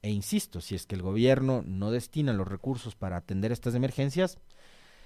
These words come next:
pues la situación en las localidades que ahora mismo están golpeadas por el invierno va a ser mucho más difícil, ¿no? Mucho más difícil. Y yo sí quisiera saber, porque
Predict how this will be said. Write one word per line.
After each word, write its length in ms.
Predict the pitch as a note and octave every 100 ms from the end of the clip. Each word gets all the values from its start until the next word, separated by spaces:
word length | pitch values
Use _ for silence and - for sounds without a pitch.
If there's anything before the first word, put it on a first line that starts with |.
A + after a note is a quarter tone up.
| - - - - - -
pues 160 | C3+ A#2+
la 80 | G#2+
situación 760 | G#2+ G#2+ - B2+ C#3 C#3+ G#2+ - _ _ _ - - _ _ _ _ - _ _ _ _ _ _ _ _ _ _
en 180 | - C3
las 140 | C#3 C3
localidades 580 | B2+ C3 C3+ D3 G#2+
que 80 | -
ahora 140 | G2+ A#2
mismo 240 | C3 A#2
están 480 | F#2+ - A#2 A#2 - -
golpeadas 640 | A#2 A2 G#2+ A#2+ B2+ C#3 -
por 180 | B2
el 80 | B2+
invierno 420 | D3 B2+ D#3 G3 -
va 80 | G2
a 40 |
ser 240 | G#2 A2 G2+ - _
mucho 360 | B2 C#3 C3+ G#2+
más 200 | G2+ F#2
difícil, 480 | F#2 F2+ - E2 F#2
¿no? 180 | B2 C3+ _ _ -
Mucho 240 | A2+ -
más 160 | G2 F2+
difícil. 400 | F2 F2 G2 A2
Y 260 | A2 B2 - - _ _ - - - -
yo 80 | B2+
sí 100 | C#3
quisiera 300 | C#3 D3+ C#3+
saber, 480 | C3 B2+ D3+ - - _
porque 260 | - F#2+